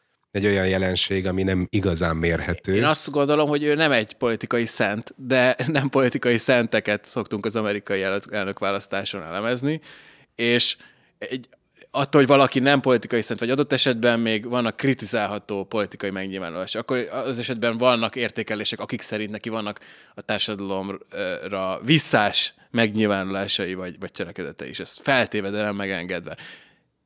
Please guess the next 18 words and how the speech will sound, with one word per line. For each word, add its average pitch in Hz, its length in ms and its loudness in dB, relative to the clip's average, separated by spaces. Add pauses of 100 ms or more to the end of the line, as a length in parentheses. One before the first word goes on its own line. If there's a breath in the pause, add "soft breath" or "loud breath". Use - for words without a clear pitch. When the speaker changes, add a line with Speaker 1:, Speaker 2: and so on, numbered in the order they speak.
(340)
Speaker 2:
Ez 107 140 -4
nem 139 340 4
ok 147 280 8
arra, 131 280 8
hogy 127 180 4
úgy 135 160 8
démonizáljunk 110 680 2
valakit, 120 460 0
hogy 113 180 -2
olyan 113 200 0
polgárháborús 101 720 0
hangulat 98 420 -6
alakuljon 90 440 -6
ki 92 120 -14
az 73 140 -10
országban. 76 480 -10
És 78 120 -6
akkor, 165 260 4